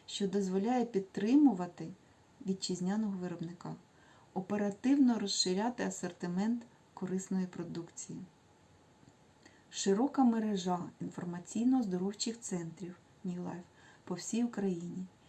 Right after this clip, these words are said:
і наявність кур'єрської служби дають можливість забезпечити практично всіх жителів нашої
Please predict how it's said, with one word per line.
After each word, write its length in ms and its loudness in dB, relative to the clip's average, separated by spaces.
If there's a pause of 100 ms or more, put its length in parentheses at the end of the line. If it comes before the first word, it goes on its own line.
(240)
і 80 -2
наявність 640 6
кур'єрської 800 0
служби 680 -6 (540)
дають 380 0
можливість 560 0
забезпечити 720 -6
практично 720 -4 (300)
всіх 380 2 (120)
жителів 540 -4 (100)
нашої 640 -4